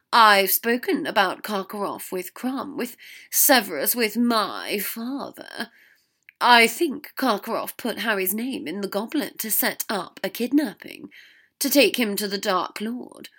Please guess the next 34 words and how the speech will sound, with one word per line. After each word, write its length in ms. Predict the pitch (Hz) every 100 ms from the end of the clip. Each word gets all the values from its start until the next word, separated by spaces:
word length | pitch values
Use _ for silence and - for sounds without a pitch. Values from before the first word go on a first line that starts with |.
| _ _ _ _
His 240 | 277 214
dark 380 | 202 233 151 -
mark's 460 | 233 226 131 - -
been 320 | 247 202 185
getting 420 | 214 214 190 170
darker. 420 | 196 240 294 190
That 240 | 185 240 -
means 360 | 254 196 185
the 100 | 190
Dark 380 | 190 202 175 -
Lord 340 | 240 262 147
is 160 | 175 175
getting 420 | 196 190 180 147
stronger." 800 | - - 214 285 247 - - - _ _ _ _ _ _ _ _ _ _ _ _ - _ _ _ _ _ _ _ -
Draco 320 | 226 - 311
suddenly 380 | - 220 220 202
remembered 580 | 202 220 240 208 190 196
Luna 320 | 220 196 202
had 160 | 226
a 60 | 208
rather 320 | 208 208 208
personal 580 | 208 - 285 277 240 214
relationship 760 | 240 311 359 208 196 - 185
with 300 | 220 302 - -
the 80 | 196
Dark 360 | 196 175 -
Lord, 380 | 185 185 180 - _ _ _ _ _
but 120 | - -
her 140 | 262
face 320 | 262 262 240
hadn't 300 | 233 233 226
changed 460 | - 277 277 254 -
at 140 | -
that. 400 | 185 175 - _